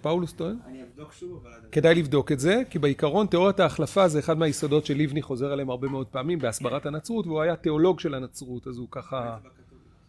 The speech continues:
Speaker 1: מה?
Speaker 2: אולי זה בקתוליות.
Speaker 1: לא יודע, שווה לבדוק. בכל אופן, ה-, ה-, <laughs> צריך להבין למה הנצרות קמה. הנצרות קמה מתוך הנחה שעם ישראל כבר לא, כבר לא יהיה, כן, כבר לא יהיה העם הנבחר.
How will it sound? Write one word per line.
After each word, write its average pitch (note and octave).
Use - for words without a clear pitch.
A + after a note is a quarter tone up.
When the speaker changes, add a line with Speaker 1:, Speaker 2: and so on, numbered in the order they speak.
Speaker 1:
מה? D3+
Speaker 2:
אולי B2+
זה B2+
בקתוליות. B2
Speaker 1:
לא C4+
יודע, A3
שווה E3+
לבדוק. D3+
בכל D3
אופן, E3+
ה-, D3+
ה-, C3+
<laughs> -
צריך F#3+
להבין E3+
למה F3+
הנצרות D#3
קמה. C3+
הנצרות D#3+
קמה A#2+
מתוך D#3+
הנחה C3+
שעם C#3+
ישראל C3+
כבר B2+
לא, D3+
כבר C3
לא G3
יהיה, A#2+
כן, G3
כבר -
לא F3+
יהיה E3
העם D3
הנבחר. C3+